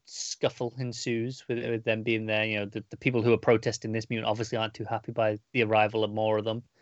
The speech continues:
Um, so there's a bit of a scuffle with the, the protesters. Uh, and they, they, they go in through the, the window, you know, try and rescue the kid.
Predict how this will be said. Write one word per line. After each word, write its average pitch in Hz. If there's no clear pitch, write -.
Um, 104
so -
there's 117
a -
bit 139
of 131
a 120
scuffle 123
with 113
the, 107
the 107
protesters. 110
Uh, 107
and 123
they, 117
they, 117
they 110
go 110
in 107
through 107
the, 104
the 120
window, 107
you 113
know, 104
try 110
and 104
rescue 107
the 113
kid. -